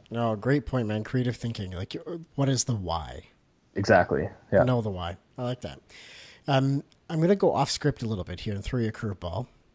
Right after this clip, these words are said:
Speaker 2: Sure.
Speaker 1: Um, if somebody's looking to get into print design, what do you think is, you know, one or two tools that they should have in their tool belt before they start getting into that,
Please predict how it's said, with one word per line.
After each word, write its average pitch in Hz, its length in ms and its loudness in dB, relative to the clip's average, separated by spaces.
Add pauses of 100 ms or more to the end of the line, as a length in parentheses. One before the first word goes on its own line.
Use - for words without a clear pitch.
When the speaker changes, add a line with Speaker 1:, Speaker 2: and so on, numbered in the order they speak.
(140)
Speaker 2:
Sure. 131 180 10
Speaker 1:
Um, 123 460 2 (880)
if - 140 -2
somebody's 196 400 4
looking 151 240 2
to 131 60 0
get 127 200 0
into 131 300 -2
print 127 220 -4
design, 101 440 -6
what 156 220 -2
do 214 100 -6
you 180 140 -2
think 139 440 -4 (120)
is, 120 520 -4
you 131 80 -8
know, 104 280 -6
one 139 340 -2
or 135 80 0
two 123 460 -4
tools 117 760 -6 (520)
that 123 180 0
they 117 160 -4
should 110 220 -4
have 107 340 -4
in 107 60 -4
their 104 140 -4
tool 120 220 -4
belt 143 280 0
before 127 340 -2
they 107 140 -4
start 107 320 -4
getting 80 220 -10
into 67 180 -14
that, - 180 -16